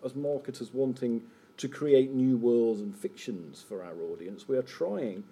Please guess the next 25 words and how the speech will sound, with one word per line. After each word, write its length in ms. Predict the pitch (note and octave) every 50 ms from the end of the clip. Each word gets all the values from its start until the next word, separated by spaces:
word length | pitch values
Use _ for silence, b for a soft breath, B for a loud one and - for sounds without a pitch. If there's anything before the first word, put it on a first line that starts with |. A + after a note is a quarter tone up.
| - -
to 100 | - -
create 300 | - C3 A#2 A#2+ A#2 -
for 100 | A#2 A2+
our 100 | A2 G#2+ A2 G#2+ G#2+
audience, 560 | G2 F#2+ F#2 F#2 G2 G#2 G2+ - - - - b b b b b b b b b b b b _ _ -
um, 200 | A2+ A2 A2 - - - - -
a 60 | B2+ A2
better, 600 | - - G3 F#3 D3+ - - - C3 A2+ A2 - - -
clearer 380 | - - F3 F3+ E3+ D#3+ C#3+ C3
understanding 580 | B2 A#2 A2+ - - C3 B2 A#2 G#2+ G2+ G2+
of 100 | F#2+ F2
the 60 | A2
world, 280 | G#2 G#2+ A2 G#2+ G#2 G2
again, 280 | G#2 - A#2 A#2 A2 - - - - - C#3 A#2+
the 60 | A#2+
world 320 | B2 C3+ C#3 C3 B2+ A#2
we're 260 | A#2 A#2+ A#2 A2+ B2
in 180 | C#3 C#3 A#2 A2
and 80 | A2 A2+
the 60 | A2
products 340 | - - A#2+ A2+ A2+ - -
we're 80 | A#2
trying 300 | A2 - B2 A#2 A2 G#2
to 120 | - G#2+ G#2
sell 300 | - - A2+ G#2 G2+